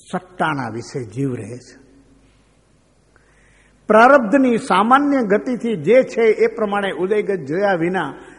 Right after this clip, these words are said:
આને અવળા પુરુષાર્થી કર્તૃત્વને અંદર નાખવું છે, આ સટ્ટો છે.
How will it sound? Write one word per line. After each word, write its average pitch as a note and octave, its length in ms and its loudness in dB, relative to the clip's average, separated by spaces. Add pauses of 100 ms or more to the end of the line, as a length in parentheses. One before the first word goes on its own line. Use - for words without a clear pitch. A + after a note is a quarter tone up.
આને F3 220 -6 (120)
અવળા G#3+ 320 4
પુરુષાર્થી A3 600 -2
કર્તૃત્વને F#3+ 720 -4
અંદર F3 260 -2
નાખવું D#3 480 -4
છે, C3+ 160 -10 (440)
આ D#3+ 40 -10
સટ્ટો - 480 -16
છે. - 180 -20